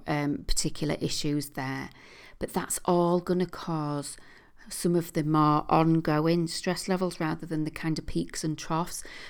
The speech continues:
The peaks and troughs we can deal with because that's where I was saying at the beginning, you would get this stressful situation and then you would calm down from it. But it's often when we've got ongoing events in our daily lives.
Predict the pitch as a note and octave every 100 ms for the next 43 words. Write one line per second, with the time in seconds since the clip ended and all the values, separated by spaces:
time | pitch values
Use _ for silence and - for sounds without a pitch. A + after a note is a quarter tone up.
0 | - - D#4 - - C4 - B3 B3 -
1 | - - E3+ G3+ B3+ G#3+ D#3 - - E3
2 | G#3+ G#3 - - F#3 D#3+ D3+ D3+ - D#3
3 | D3 D3 D3 D#3 A#3 D#3 D#3 D3+ D3+ D3+
4 | E3 - F#3 - - F3 - E3 - -
5 | D3+ - - D3+ - D#3 D3+ D3+ D3+ D3
6 | D3+ C#3+ - C#3+ C#3 C#3 C#3+ D#3+ E3 -
7 | - C3 - - - - - - - -
8 | F#3+ - - F#3 F3+ - G3 F#3+ D#3 D#3
9 | D3 D3+ - D#3 D3+ D#3 D#3 E3 D#3 D3
10 | A2+ D#3 - - - - F3 E3 D#3+ D#3+
11 | D#3 - D#3 D#3 D#3 D#3+ - E3 D3+ D3+
12 | D3 D3 D3+ C#3+ C#3+ C3 - -